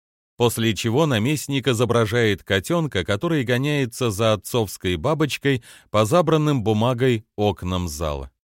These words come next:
Тени порождаются светом, и свет их убивает.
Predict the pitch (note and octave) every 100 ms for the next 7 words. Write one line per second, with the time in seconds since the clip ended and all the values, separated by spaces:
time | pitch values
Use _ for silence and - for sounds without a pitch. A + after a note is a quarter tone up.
0 | _ _ _ _ _ _ _ _ - F#3
1 | G3 F3 E3 D3+ B2+ A#2 E3 D3+ B2 -
2 | C#3 - F#2 F2+ C#2+ C#2+ B1+ - _ _
3 | _ F#2+ G2+ - F#2 F#2+ C#3 E3 - D3
4 | C3+ A#2+ D#2 C#2 B1+ -